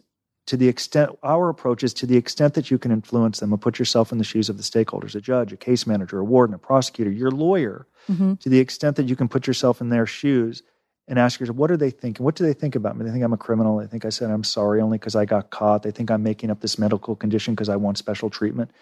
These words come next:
Speaker 1: Only the prisoner or the defendant can document it and build a
Speaker 2: Mm-hmm.
Speaker 1: record over time because they expect us t-, to lie. The only way is to build it and document it. That, y-, our message, one goal from this, the podcast today is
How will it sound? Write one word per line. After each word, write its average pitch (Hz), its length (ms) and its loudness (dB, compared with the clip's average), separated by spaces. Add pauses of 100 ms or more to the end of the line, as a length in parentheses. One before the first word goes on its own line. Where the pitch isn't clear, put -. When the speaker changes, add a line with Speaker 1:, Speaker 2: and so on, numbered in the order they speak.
(680)
Speaker 1:
Only 156 240 0
the 147 100 2
prisoner 117 420 0
or 101 40 2
the 98 120 0
defendant 104 360 -6
can 107 140 -10
document 101 640 -4
it - 100 -20 (160)
and 110 140 -6
build 113 180 2
a 113 60 2
Speaker 2:
Mm-hmm. 107 80 0
Speaker 1:
record 110 240 0
over 104 180 0
time 110 520 -4 (260)
because 113 220 -4
they 117 100 6
expect - 420 -2
us 107 160 0
t-, - 140 -20 (160)
to - 120 -8
lie. 101 480 0 (100)
The 117 100 -4
only 120 200 0
way 113 160 2
is 107 120 0
to - 100 -12
build 104 240 0
it 104 140 0
and 104 160 -4
document 98 560 -4
it. - 100 -18
That, - 180 -10
y-, - 280 -4 (480)
our 147 180 4
message, 131 460 -2
one 123 160 0
goal 120 180 2
from 117 160 -6
this, 113 220 0
the 123 340 -10 (100)
podcast 113 460 2
today 117 200 0
is 117 200 -6